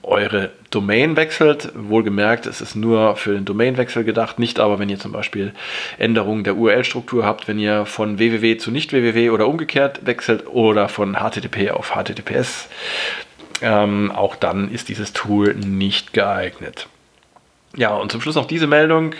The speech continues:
ähm, betrifft Canonical-Seiten. Ähm, und zwar ist es so, dass Google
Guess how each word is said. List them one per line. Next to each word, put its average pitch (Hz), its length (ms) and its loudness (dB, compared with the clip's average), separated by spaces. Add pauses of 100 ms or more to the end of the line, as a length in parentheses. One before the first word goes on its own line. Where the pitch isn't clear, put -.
ähm, 117 160 -2
betrifft 117 300 -6
Canonical-Seiten. 151 1400 0 (640)
Ähm, 117 480 -2
und 110 120 -10
zwar 123 180 2
ist 110 80 -4
es 110 120 -10
so, 135 280 4
dass 110 680 0 (200)
Google 147 600 0